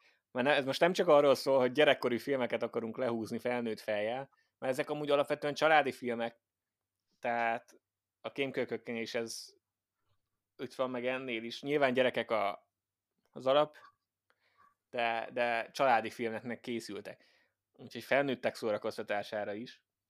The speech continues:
És én a-, úgy emlé-, arra emlékeztem, hogy ez, ez az egyik legkirályabb film a világon, és aztán ugye, hát kiderült, hogy nem,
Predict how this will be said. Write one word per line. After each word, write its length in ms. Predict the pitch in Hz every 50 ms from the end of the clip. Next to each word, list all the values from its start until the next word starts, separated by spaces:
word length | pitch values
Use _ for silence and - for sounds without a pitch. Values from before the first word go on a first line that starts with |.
| _ _ _
És 160 | - 120 117
én 100 | 139 135
a-, 200 | 139 151 165 - - -
úgy 220 | 160 180 208 185
emlé-, 240 | 151 135 131 110 85
arra 260 | - 160 170 170 160
emlékeztem, 520 | 135 135 135 139 135 - 139 - - 143
hogy 80 | 135 127
ez, 180 | 127 120 127 131 -
ez 160 | - 131 123
az 160 | 127 123 123 127
egyik 220 | 131 127 120 117
legkirályabb 520 | 131 127 120 - - 117 113 107 107 107
film 200 | - - 123 117
a 60 | 110 107
világon, 540 | 107 107 107 113 113 117 123 135 143 143 _ _ _ _ _ _ _ -
és 140 | 110 -
aztán 320 | - 117 - - 123 117 117
ugye, 220 | 117 120 117 117 113
hát 180 | 113 110 107 -
kiderült, 340 | 147 147 156 131 120 113
hogy 280 | - 120 117 - - 127
nem, 400 | 120 135 139 131 120 117 147 -